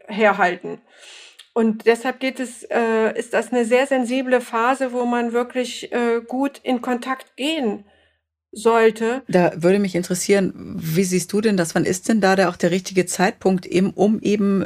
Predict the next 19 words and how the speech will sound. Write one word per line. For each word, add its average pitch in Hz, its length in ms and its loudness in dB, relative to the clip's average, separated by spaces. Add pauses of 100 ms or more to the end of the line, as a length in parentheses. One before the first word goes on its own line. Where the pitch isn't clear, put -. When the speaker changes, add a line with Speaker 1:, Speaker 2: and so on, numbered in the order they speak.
(100)
Speaker 2:
ähm, 170 420 2
dem 165 200 2
Kind, 214 260 0
den 170 160 0
Kindern, 208 520 0 (440)
den 175 200 6
neuen 165 260 4
Partner 190 380 0
oder 175 140 2
die 170 100 -2
neue 170 220 0
Partnerin 170 500 -2
vorzustellen? 147 840 -2
Und 156 340 0
wie 196 460 0 (340)
sollten 170 540 0
wir 170 80 4
das 160 180 -2
machen? - 440 -2